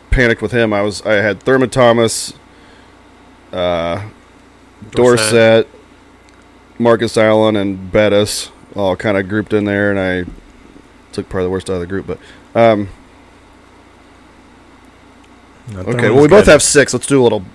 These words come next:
Speaker 1: review here. So I got Barry Sanders, LaDainian Tomlinson, Emmett, Peterson, Bettis, and Marcus Allen.
Speaker 2: Hmm.
Speaker 1: You got Peyton, Dickerson, Marshall Faulk, Earl Campbell, Tony Dorsett, Thurman Thomas.
Speaker 2: Yep.
Speaker 1: So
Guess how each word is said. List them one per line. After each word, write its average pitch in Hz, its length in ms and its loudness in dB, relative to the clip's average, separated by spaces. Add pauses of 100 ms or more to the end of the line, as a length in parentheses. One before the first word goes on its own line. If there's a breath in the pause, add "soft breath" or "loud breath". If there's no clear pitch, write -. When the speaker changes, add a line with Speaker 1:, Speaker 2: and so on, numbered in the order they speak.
Speaker 1:
review 110 300 -2
here. 101 140 -2
So 127 140 2
I 147 80 6
got 131 160 4
Barry 143 180 6
Sanders, 127 720 2 (260)
LaDainian 120 360 2
Tomlinson, 117 600 0
Emmett, 113 380 2 (240)
Peterson, 117 540 0
Bettis, 113 380 2
and 104 100 -6
Marcus 110 300 -2
Allen. 110 320 0 (760 loud breath)
Speaker 2:
Hmm. - 60 -14
Speaker 1:
You 113 80 -6
got 98 400 0
Peyton, 131 680 0
Dickerson, 123 800 -2
Marshall 117 280 -2
Faulk, 117 440 0
Earl 113 160 0
Campbell, 113 480 -2 (280)
Tony 113 180 -2
Dorsett, 107 480 0 (160)
Thurman 98 260 -6
Thomas. 76 440 -10
Speaker 2:
Yep. 110 160 -12
Speaker 1:
So 85 200 -10